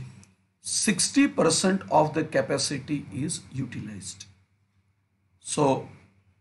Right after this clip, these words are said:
occupancy rate is given as sixty percent, and it is common for all three categories, lower class, upper class, and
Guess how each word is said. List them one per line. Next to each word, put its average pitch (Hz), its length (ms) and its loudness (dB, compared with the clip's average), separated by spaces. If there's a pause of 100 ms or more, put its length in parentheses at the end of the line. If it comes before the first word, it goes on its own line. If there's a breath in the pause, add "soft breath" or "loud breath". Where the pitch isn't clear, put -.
occupancy 156 600 2
rate 127 220 4
is 107 180 -2
given 123 500 2 (1000)
as 143 420 4
sixty - 520 -2
percent, - 540 -8 (840)
and 208 380 6
it 131 160 -2
is 135 180 -2 (360)
common 113 480 4 (360)
for 127 380 2 (720)
all 226 280 10
three 208 220 0
categories, 127 840 -2 (560)
lower 113 320 2
class, 180 420 0 (880)
upper 147 300 0
class, 185 460 2 (760)
and 139 320 2